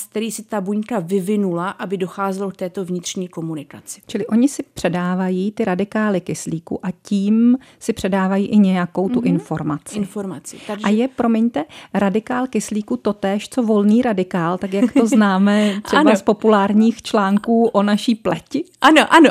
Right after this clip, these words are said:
Speaker 1: přesně tak. A to je, eh, tím se to i lépe popularizuje, tady toto téma. Ano, jedná se o tu stejnou látku. A co je zajímavé, je, že vlastně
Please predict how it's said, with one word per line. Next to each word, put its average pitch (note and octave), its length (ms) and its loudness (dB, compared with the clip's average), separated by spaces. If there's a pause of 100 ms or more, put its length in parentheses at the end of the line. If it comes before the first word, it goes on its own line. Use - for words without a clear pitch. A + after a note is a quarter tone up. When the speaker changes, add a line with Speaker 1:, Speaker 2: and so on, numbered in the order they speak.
Speaker 1:
přesně D4 460 2
tak. E3+ 320 -4
A G#3+ 140 -4 (360)
to C4 80 2
je, B3+ 280 4 (280)
eh, G3+ 240 2
tím C4 180 2
se B3+ 120 -4
to B3+ 180 0
i A#3+ 300 0 (100)
lépe A#3+ 400 -2
popularizuje, B3 800 4
tady B3 240 -4
toto A#3+ 280 -4
téma. F#3+ 400 -4
Ano, G#3 280 -2
jedná A#3+ 360 -2
se B3 180 -4
o A3+ 120 -8
tu G#3+ 120 -12
stejnou A3 680 -4 (540)
látku. F3 540 -2 (280)
A F#3 60 -8
co - 180 -2
je C#4 80 4
zajímavé, C4+ 640 2
je, E3+ 300 -8
že G#3 140 -10
vlastně B3 540 -4